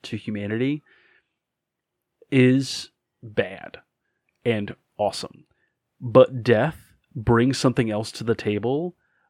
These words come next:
that is just, ah,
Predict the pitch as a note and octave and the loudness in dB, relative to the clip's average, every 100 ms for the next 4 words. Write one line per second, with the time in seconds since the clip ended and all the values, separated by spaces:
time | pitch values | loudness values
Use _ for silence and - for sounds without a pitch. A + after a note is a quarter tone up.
0 | _ _ _ - A#2 G#2+ G2+ _ A#2+ A2 | _ _ _ -2 4 4 2 _ -4 -2
1 | - A#2 - - - _ _ _ _ _ | -4 -4 -6 -10 -18 _ _ _ _ _
2 | _ _ _ _ _ _ C3 G#2+ - | _ _ _ _ _ _ -2 -2 -4